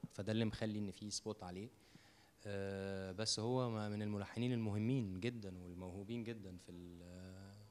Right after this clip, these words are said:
في المجال عندنا. آه، أنا بحبه جدا على المستوى الشخصي وعلى المستوى الفني كمان، يعني هو، لا، ملحن وشاعر مهم كمان طبعا.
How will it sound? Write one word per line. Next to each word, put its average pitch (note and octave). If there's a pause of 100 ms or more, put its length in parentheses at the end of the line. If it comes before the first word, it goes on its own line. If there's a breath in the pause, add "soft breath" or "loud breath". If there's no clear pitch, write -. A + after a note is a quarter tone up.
(420)
في -
المجال F#2+
عندنا. G2+ (920 loud breath)
آه، G2+
أنا G#2+
بحبه G2+
جدا G2+
على G2+
المستوى F#2+
الشخصي -
وعلى A#2+
المستوى A2+
الفني A2+
كمان، F#2+
يعني F#2
هو، F2 (640)
لا، G#2 (120)
ملحن F#2+
وشاعر F2+
مهم F#2
كمان F2+
طبعا. F#2